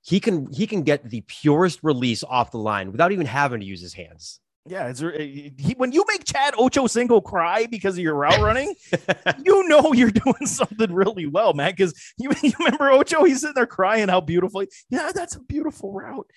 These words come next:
Speaker 2: That's a,"
Speaker 1: Yeah.
Speaker 2: man, he, he was cooking guys. Uh, but I mean, as for Arizona, I mean,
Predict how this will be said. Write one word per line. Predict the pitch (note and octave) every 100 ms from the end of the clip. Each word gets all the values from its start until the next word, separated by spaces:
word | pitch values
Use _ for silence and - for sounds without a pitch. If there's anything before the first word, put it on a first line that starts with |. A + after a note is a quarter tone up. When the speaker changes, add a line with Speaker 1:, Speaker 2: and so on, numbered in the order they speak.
| _ _
Speaker 2:
That's | A3+ A#3
a," | G#3+
Speaker 1:
Yeah. | -
Speaker 2:
man, | - A#2
he, | A2 D#3+
he | C#3+
was | G3 C#3+
cooking | - - D#4+ C#4 F#3+
guys. | D3+ B2 B2 C3
Uh, | C3 A#2 A2
but | A2+ C#3+
I | C#3+
mean, | C#3+ C#3 _ _ _ _ -
as | G#3 C4
for | - G#3+
Arizona, | F3 E3+ B2+ C3+ C3+ C3+
I | B2 C3+
mean, | C3+ C3+ B2+ G#2 -